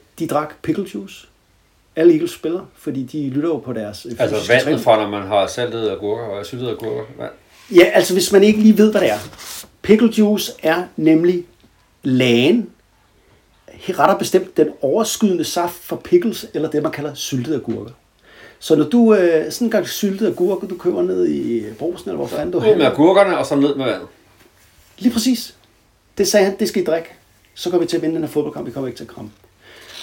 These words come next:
Speaker 1: Og det, der skete, det var, at, øh, Eagles selvfølgelig udslettede Dallas Cowboys. De vandt enogfyrre fjorten, og, øh, de spillede med overskud, og, øh, alle var glade. Og, øh, Deuce Staley,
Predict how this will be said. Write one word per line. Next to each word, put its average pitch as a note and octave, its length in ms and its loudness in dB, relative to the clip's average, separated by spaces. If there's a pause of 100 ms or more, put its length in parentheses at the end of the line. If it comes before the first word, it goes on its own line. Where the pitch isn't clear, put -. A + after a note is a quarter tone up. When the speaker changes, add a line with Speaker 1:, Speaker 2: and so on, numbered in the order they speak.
(140)
Speaker 1:
Og E3 140 2
det, A#3 100 8
der A3+ 60 6
skete, G#3+ 380 0
det A3 100 2
var, G3+ 280 0
at, E3 340 0
øh, D3+ 320 4 (100)
Eagles F#3+ 500 -4 (540)
selvfølgelig A#3 400 2 (840)
udslettede G#3+ 480 6
Dallas D3 160 2
Cowboys. A#2+ 440 -8 (540)
De F#3+ 120 -2
vandt - 260 4 (120)
enogfyrre G3 360 0
fjorten, G3+ 380 0 (320)
og, D#3+ 380 4
øh, D3 140 2
de F#3 100 -4
spillede F3 300 2
med C#3+ 220 -2
overskud, F#3+ 480 -4 (220)
og, D3+ 340 0
øh, D3 140 -8
alle D#3+ 120 -2
var D#3 120 -2
glade. B2+ 280 -4 (840)
Og, D3 420 6
øh, C#3 460 0
Deuce E3 220 -2
Staley, G3+ 380 4